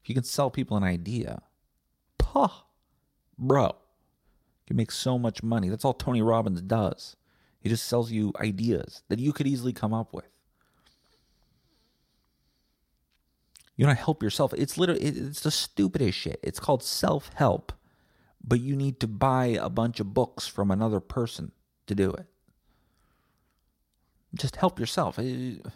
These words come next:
uh, maybe he's saying something new. I don't really know his stuff, but not six hundred million dollars worth of shit. I'll tell you that right now. Ralph Waldo Emerson didn't make six hundred million dollars. Carl Jung didn't make six hundred million dollars.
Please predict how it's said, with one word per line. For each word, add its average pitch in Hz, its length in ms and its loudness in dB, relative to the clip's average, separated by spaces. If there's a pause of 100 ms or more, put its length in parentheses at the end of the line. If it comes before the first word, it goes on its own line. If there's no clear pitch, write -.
(1400)
uh, - 120 -2
maybe 156 280 0
he's 101 180 2
saying 76 260 -2
something - 280 -6
new. 78 100 -2
I 120 140 0
don't 104 260 0
really 80 220 -2
know 73 220 -2
his 65 140 -4
stuff, - 500 -6
but - 140 -10 (920)
not 117 300 4
six - 260 -2
hundred 104 260 -2
million 101 320 2
dollars 101 340 2
worth 71 180 -6
of - 100 -8
shit. - 280 -2
I'll - 100 -10
tell - 160 0
you 98 100 2
that 92 100 0
right 73 240 0
now. 73 240 -6 (1300)
Ralph 113 260 4
Waldo 110 300 6
Emerson 104 500 2
didn't 78 200 0
make 73 160 -2
six - 200 -8
hundred 85 180 -2
million 71 320 -2
dollars. 65 460 -2 (160)
Carl 120 260 4
Jung 101 320 2
didn't 71 180 0
make 65 180 -6
six - 240 -10
hundred 69 180 -2
million 76 380 -4
dollars. 69 500 -4